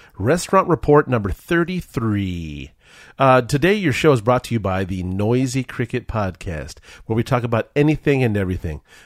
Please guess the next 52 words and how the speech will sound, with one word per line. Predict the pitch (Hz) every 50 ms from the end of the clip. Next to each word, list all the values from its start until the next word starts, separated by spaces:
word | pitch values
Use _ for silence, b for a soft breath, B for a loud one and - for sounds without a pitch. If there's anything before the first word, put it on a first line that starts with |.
| b b
Uh, | 127 123
sometimes | - - 233 214 220 220 202
we | 208
get | 190 220 208
rude. | 196 202 220 226 196 123 92 80 -
Sometimes | - - 123 117 127 123 120
we | 117 127
get, | 117 123 123 - - _ _ _ _ _ _ _ _
no, | 90 80 76
we | 73 69
don't. | 67 67 69 - B B B B B -
Um, | 127 120 123
and | 127 127
sometimes | - - 175 - 202 196 180 156
we | 165
get, | - 147 156 151 - - -
uh, | 139 131 127 123 123 120
crazy. | - - - 156 156 165 151 151 170 170 170 B B B B
Sometimes | B - 151 147 139 147 135
we | 127
talk | - 135 127 123
about | 120 123 120 117 -
some, | - - 113 104 101 101 98
uh, | 98
we, | 101 127 165
we | 165 151 131
did | 135 160
a | 135
movie, | 127 131 127 127
a | -
movie | 123 127 135 123 131
review | 131 127 131 120 127 131 135 147 b b b b b b b b
that | - 117 110 117 110
we | 113 117 120 -
are | - 120
gonna | 113 113 110 107
release | 101 101 98 98 104 98 -
soon | - - 104 98 101 117 143 - _ _ _
on | - 95 95
Ford | 90 - - 117 110 104 98
versus | 90 95 - - 92 -
Ferrari. | - 92 92 87 92 101
A | 101
lot | 107 110 110 101
of |
people | 95 104 90
have | 80 -
seen | - 95 87
it |
by | 76 78 78
now. | 78 78 78 - B B B B B B B B B
Um, | - 101 101 104 104 104 107 107 107 104 104 101